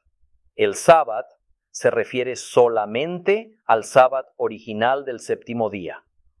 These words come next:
Un sábado es cualquier otro día de descanso ordenado. He aquí la cuestión. Sabbat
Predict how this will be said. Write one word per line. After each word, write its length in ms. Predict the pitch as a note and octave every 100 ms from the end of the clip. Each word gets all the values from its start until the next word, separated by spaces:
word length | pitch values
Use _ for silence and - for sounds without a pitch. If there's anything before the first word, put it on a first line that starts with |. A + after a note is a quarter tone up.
| _
Un 200 | C3+ C3
sábado 460 | - C3 C3 B2
es 100 | B2
cualquier 400 | - B2 G#2+ B2+
otro 240 | A#2+ A2+ A2
día 240 | B2 B2
de 120 | A#2
descanso 580 | G#2+ G2+ - A#2 A#2 C3
ordenado. 600 | A#2+ A2+ A#2 D#3+ A#2 - _ _ _ _ _ _ -
He 140 | C#3
aquí 220 | C#3 C#3+
la 140 | C3 -
cuestión. 500 | A2 - F#2 D2+ - _ _ _ _ _ _ _ -
Sabbat 560 | - C3 B2 C#3 -